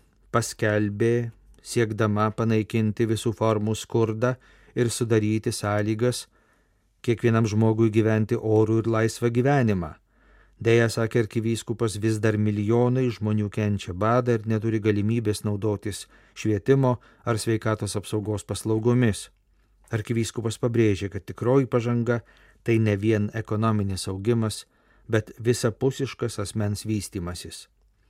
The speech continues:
Šventojo Sosto atstovas pacitavo popiežiaus Leono keturioliktojo žodžius, pasakytus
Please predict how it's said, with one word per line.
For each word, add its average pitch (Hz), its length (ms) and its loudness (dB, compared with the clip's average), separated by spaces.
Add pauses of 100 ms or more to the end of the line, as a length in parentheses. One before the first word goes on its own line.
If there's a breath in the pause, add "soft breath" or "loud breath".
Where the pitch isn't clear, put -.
(380)
Šventojo 131 380 0
Sosto 127 340 0
atstovas 143 460 0
pacitavo 117 640 0 (380 soft breath)
popiežiaus 110 600 2
Leono 107 420 0
keturioliktojo 104 840 -2
žodžius, 110 400 2
pasakytus 113 720 -6